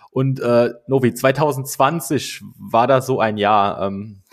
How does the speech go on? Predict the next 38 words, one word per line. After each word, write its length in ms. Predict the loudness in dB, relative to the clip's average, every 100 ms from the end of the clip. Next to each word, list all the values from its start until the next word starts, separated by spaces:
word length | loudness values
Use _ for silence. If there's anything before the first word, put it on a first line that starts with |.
| -12
<laughs> 520 | -10 -10 -12 -20 -12
da 60 | -6
ist 140 | -4
beim 140 | -2 -4
Spiel 220 | -4 -2
der 80 | 0
Düsseldorfer 580 | 0 -4 0 0 2 0
E 140 | 0
G, 260 | -2 0 0
ist 140 | -2
bei 80 | -6
dir 160 | -4
ein 340 | -4 -6 -14 -12
Puck 200 | -10 -8
im 120 | -8
Gesicht 380 | -10 -12 -14 -10
gelandet. 440 | -4 -2 -2 -6 -10
Ich 280 | -12 -12 -8
glaube, 760 | -2 2 2 2 0 0 -4 -6
die 100 | -6
Zähne 380 | -2 -2 -2 -6
sind 240 | -6 -4
noch 160 | -6 -4
alle 280 | -2 0
dran, 440 | 0 0 0 0 -6
aber 500 | -6 -2 -2 -2 -8
ich, 140 | -10
es 180 | -12 -4
war 100 | -4
eine 200 | -2 -6
ordentliche 400 | -6 -8 -8 -10
Platzwunde, 640 | _ -8 -8 -12 -10 -6
wenn 160 | -6 -8
ich 140 | -10
mich 180 | -14 -14
an 80 | -12
die 120 | -6
WhatsApp-Bilder, 720 | -6 -6 -12 -6 -2 2 0